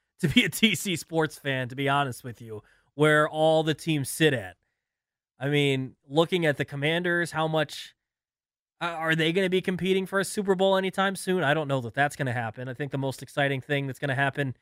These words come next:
for the Commanders is them getting the team sold. You look at the Wizards, and they sit in a spot that is all too familiar for the Washington Wizards for years, where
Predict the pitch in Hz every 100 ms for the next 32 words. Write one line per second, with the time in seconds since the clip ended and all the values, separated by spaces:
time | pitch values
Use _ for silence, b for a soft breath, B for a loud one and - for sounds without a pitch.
0 | _ _ _ _ _ 175 165 - 147 151
1 | 165 143 123 131 120 - - _ _ _
2 | _ 139 156 156 151 131 - 196 170 143
3 | 107 110 - _ _ _ _ _ _ -
4 | 165 180 180 156 147 185 151 139 139 -
5 | _ _ _ 139 151 165 - 185 165 147
6 | - 156 151 151 139 127 - 147 127 -
7 | 170 185 - 196 - 151 147 147 135 131
8 | 147 135 135 135 151 135 123 135 135 123
9 | 113 - _ _ _ _ 131 127 208 156
10 | 127 127 - _ _ _ 143 147 143 131